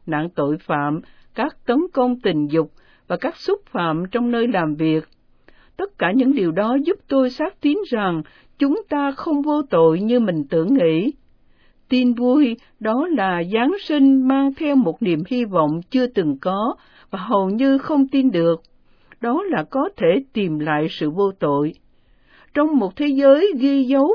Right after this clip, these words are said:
đầy bạo lực, bị méo mó vì các vết thẹo do chiến tranh, bóc lột giết người và bất công gây ra, đã chào đời một trẻ em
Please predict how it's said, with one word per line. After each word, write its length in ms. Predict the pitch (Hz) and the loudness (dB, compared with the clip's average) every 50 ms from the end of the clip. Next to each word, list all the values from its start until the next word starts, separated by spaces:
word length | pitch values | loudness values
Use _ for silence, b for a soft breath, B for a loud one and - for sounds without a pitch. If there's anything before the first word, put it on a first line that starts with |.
| 466 - | 0 -2
đầy 280 | 214 233 190 180 170 156 | -4 -4 -2 -2 -2 -2
bạo 220 | 156 165 156 160 | 0 0 0 0
lực, 260 | 175 175 175 165 165 _ _ _ _ _ _ _ | 0 2 0 0 0 _ _ _ _ _ _ _
bị 200 | 175 175 202 160 | -8 -6 -4 -4
méo 280 | 170 208 226 240 269 311 | -4 -4 -2 -2 -2 2
mó 360 | 339 277 254 240 254 311 392 339 | 2 2 2 4 2 0 0 0
vì 100 | 202 151 | -2 -2
các 220 | - 240 311 - _ | -2 -6 -8 -8 _
vết 340 | - 247 269 339 427 - _ | -6 -4 -4 -4 -4 -8 _
thẹo 360 | - 254 170 165 160 156 160 180 185 | -4 0 0 2 2 0 -2 -4 -4
do 260 | 196 214 220 214 214 208 | -4 -4 -2 -2 -4 -6
chiến 300 | 208 - 254 262 302 359 - | -4 -2 0 0 0 0 0
tranh, 300 | - 254 247 247 240 240 254 B B B B B B B - | 0 0 0 0 0 -2 -4 B B B B B B B -6
bóc 220 | 277 359 - - | -6 -6 -2 0
lột 200 | 285 196 175 170 - - | 2 4 4 2 2 0
giết 260 | 262 294 440 - - | 2 2 2 2 2
người 340 | 294 233 220 196 180 165 160 | 2 4 4 4 4 2 0
và 140 | 151 156 156 170 | 0 -2 -2 -2
bất 120 | 220 320 - _ | -2 -6 -6 _
công 240 | - 277 262 247 247 | -2 0 0 0 2
gây 240 | 233 247 247 247 240 | 2 2 2 2 2
ra, 400 | 220 240 226 226 226 220 220 220 - _ _ _ _ _ _ _ _ - | 0 -2 -2 -2 -2 -2 -4 -6 -10 _ _ _ _ _ _ _ _ -6
đã 200 | - 170 214 240 262 - | -6 -4 -4 -6 -6 -4
chào 260 | - 185 180 175 160 | -2 -2 0 0 0
đời 280 | 160 160 165 165 160 156 156 | 0 0 0 0 0 0 0
một 220 | 160 160 160 - - | -2 -2 -4 -4 -4
trẻ 120 | 165 160 254 - - | -2 -2 -2 -2 -2
em 340 | 220 226 220 220 214 208 | -2 0 0 0 -2 -4